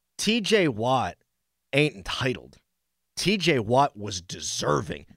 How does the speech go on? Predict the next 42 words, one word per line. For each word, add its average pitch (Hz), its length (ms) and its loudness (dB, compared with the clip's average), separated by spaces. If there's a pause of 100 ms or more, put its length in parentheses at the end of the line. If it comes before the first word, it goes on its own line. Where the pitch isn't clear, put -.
There's 180 360 2
a 80 140 -14 (100)
difference. - 640 -4 (140)
He 220 140 4
was 180 260 0
deserving, 110 920 0 (260)
and 143 120 0
he's 185 180 2
been 262 300 4
deserving 165 640 2
before. 110 580 -4 (640)
Uh, 110 80 -10 (120)
who 185 120 4
was 214 100 0
the 185 80 2
cornerback? 147 720 2 (320)
Stephon 180 420 4
Gilmore, 113 460 0 (320)
who 151 100 4
won 143 240 4
the 127 100 4
award 113 300 2
for 117 80 -4
the 113 60 0
New 110 100 2
England 101 180 -4
Patriots. 98 320 -4 (520)
He 214 560 0
had 147 100 4
a 151 60 4
great 156 260 4
season. 101 460 -2 (480)
T 214 100 -4
J 311 100 2
Watt 254 180 4
was 196 100 0
better 208 240 6
than 196 140 2
him 262 300 0
that 151 240 2
year, 214 200 2
too. 427 480 6